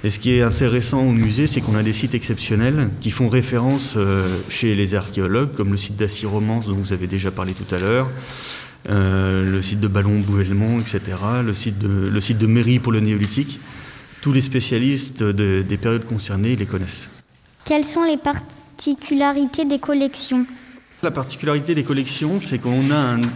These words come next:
Speaker 1: un nombre important de sites, on, qu'on dit de référence, qui sont, euh, présentés au musée.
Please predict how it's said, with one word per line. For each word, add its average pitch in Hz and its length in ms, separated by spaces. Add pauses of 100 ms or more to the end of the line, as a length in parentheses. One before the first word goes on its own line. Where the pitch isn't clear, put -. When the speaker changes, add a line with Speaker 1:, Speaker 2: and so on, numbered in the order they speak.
(160)
Speaker 1:
un 120 80
nombre 160 320
important 165 680 (280)
de 127 100
sites, - 460 (600)
on, 123 120 (180)
qu'on 131 140
dit 131 120
de 123 80
référence, 120 720 (960)
qui 131 140
sont, 170 400
euh, 135 80
présentés 139 420
au 139 80
musée. 120 300